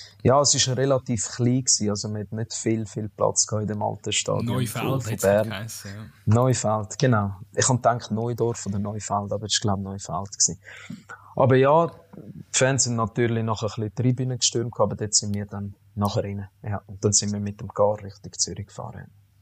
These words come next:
Speaker 2: Wenn G-C-Fans das hören, Mu-, Musik in den Ohren, Meistertitel, das
Speaker 1: Ja.
Speaker 2: letzte Mal.
Speaker 1: Ja, ja,
Speaker 2: Fast
Speaker 1: ja, ja.
Speaker 2: zwanzig Jahre her.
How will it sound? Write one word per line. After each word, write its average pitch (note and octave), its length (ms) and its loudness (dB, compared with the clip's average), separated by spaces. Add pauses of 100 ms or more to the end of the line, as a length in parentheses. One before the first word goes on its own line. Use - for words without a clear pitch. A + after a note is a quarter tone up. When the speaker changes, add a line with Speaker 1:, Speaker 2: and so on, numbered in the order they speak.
(520)
Speaker 2:
Wenn C3 160 2
G-C-Fans C3 720 0
das - 220 -6
hören, A#2+ 340 -6 (380)
Mu-, C3 240 0
Musik D3 340 0
in C#3+ 100 2
den C3+ 100 0
Ohren, C3+ 500 0 (180)
Meistertitel, B2 800 -4
das A2 100 6
Speaker 1:
Ja. F#2+ 60 6
Speaker 2:
letzte - 340 -4
Mal. A#2 300 -4 (580)
Speaker 1:
Ja, G#2+ 200 6 (140)
ja, G2+ 220 -2
Speaker 2:
Fast - 440 -4
Speaker 1:
ja, - 40 -4
ja. - 60 -4
Speaker 2:
zwanzig A2+ 300 -6
Jahre A2 120 -6
her. G2+ 320 -6